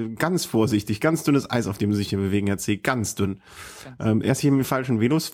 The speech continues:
Speaker 1: Velofuel-Score, was auch immer das bedeuten mag, äh, hier unters Volk bringen und dann noch meine Läufe hier irgendwie anzweifeln. Das ist ganz, ganz, äh, böse.
Speaker 2: Also das ist schon ziemlich, äh, du bist ja jetzt auch, äh, parallel drinne.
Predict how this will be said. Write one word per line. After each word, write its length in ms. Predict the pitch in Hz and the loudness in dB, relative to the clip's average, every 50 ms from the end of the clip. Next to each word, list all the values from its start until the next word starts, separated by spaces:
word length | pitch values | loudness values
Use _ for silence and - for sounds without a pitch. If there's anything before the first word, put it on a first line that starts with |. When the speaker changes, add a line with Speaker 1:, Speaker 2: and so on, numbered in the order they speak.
| - - | -10 -10
Speaker 1:
Velofuel-Score, 1200 | 139 131 123 127 123 143 160 180 170 - - - 175 170 165 151 - - - - 147 156 160 151 120 | -8 -8 -4 0 2 2 4 4 2 0 -2 -2 2 2 2 2 0 -2 -2 0 2 2 2 0 0
was 180 | 90 - - - | -4 -4 -6 -10
auch 60 | - | -8
immer 220 | - - 110 110 - | -4 -2 0 0 0
das 300 | 101 - - - - - | -2 -4 -4 -6 -6 -6
bedeuten 440 | - 82 85 85 101 117 - - 135 | -6 -8 -4 -2 -2 -2 -2 -2 -2
mag, 360 | 127 131 131 123 123 - - - - - - - - - - - _ _ | 0 2 2 2 0 -2 -6 -14 -20 -20 -20 -20 -20 -20 -20 -20 _ _
äh, 360 | 123 131 131 135 135 131 131 127 117 110 117 117 120 104 107 113 127 | 0 2 2 4 4 4 2 2 0 -2 -2 -2 -2 -2 -2 -4 0
hier 240 | 131 143 139 120 | 2 2 2 2
unters 260 | 104 135 131 143 123 - | 0 0 0 0 -2 -2
Volk 320 | - - 143 139 143 139 | -2 0 2 2 2 2
bringen 240 | - 143 135 139 123 | 0 0 2 2 2
und 220 | 98 104 110 92 - | 2 2 0 0 0
dann 160 | 92 110 139 | 0 2 2
noch 140 | 185 196 190 | 2 2 2
meine 180 | 180 175 180 | 2 4 4
Läufe 360 | 175 175 175 170 165 - - | 4 4 4 2 2 2 0
hier 300 | 104 92 104 98 95 80 | 0 2 2 2 2 0
irgendwie 440 | 73 87 90 95 98 92 85 85 - | 0 0 0 0 0 -2 -4 -4 -4
anzweifeln. 600 | - 90 87 - - 87 87 87 85 - 87 87 | -4 -4 -4 -4 -4 -2 -2 -2 -2 -2 -2 -2
Das 100 | 87 85 87 | -2 -4 -2
ist 80 | 85 | -2
ganz, 400 | - 107 104 95 - - - - - | -2 -2 -2 -2 -4 -6 -8 -6 -6
ganz, 400 | - 85 90 82 - - - - | -4 -4 -4 -6 -6 -8 -8 -8
äh, 80 | - | -8
böse. 540 | 80 80 80 - - 80 80 - 85 82 - _ _ _ - - - - - - - - _ _ - _ _ _ _ _ _ - - - - - - - - | -8 -8 -8 -6 -6 -6 -4 -4 -6 -8 -10 _ _ _ -20 -20 -20 -20 -20 -20 -20 -20 _ _ -20 _ _ _ _ _ _ -20 -18 -18 -18 -18 -18 -2 2
Speaker 2:
Also 200 | - 143 151 160 | 4 4 6 4
das 120 | 180 165 | 4 4
ist 60 | - | 4
schon 180 | - 226 247 - | 4 4 4 2
ziemlich, 520 | - 254 233 220 202 190 - - - - - | 0 0 2 2 2 2 0 -4 -6 -8 -12
äh, 180 | - - - - - - - | -12 -12 -12 -14 -16 -16 -10
du 120 | - 151 | -8 -6
bist 140 | 160 185 - | -4 4 6
ja 60 | 196 | 6
jetzt 140 | 156 - - | 6 6 2
auch, 160 | 208 208 - - - | -2 -2 -2 0 0
äh, 400 | - - - - 147 147 147 143 | 0 2 4 4 6 6 6 4
parallel 420 | - 156 156 156 156 156 156 160 | 0 -4 -2 0 2 2 2 0
drinne. 380 | - - - 180 220 254 294 | 0 0 0 2 4 2 2